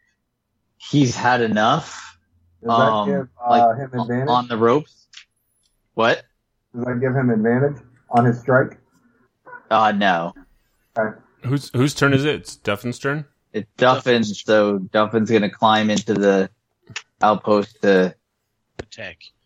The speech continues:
Speaker 1: silence the,
Speaker 3: So,
Speaker 1: the goblin.
Speaker 3: Jim,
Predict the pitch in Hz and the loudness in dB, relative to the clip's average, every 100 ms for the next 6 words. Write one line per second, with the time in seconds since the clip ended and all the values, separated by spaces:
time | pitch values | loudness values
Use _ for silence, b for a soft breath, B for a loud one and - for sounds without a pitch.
0 | _ _ _ _ _ - - 110 104 104 | _ _ _ _ _ -16 -2 2 2 2
1 | 101 - - 101 95 92 92 113 98 98 | 0 -4 -2 2 2 2 -2 0 2 4
2 | 92 92 92 90 - 107 127 139 | 2 2 0 -4 -8 -6 -2 -2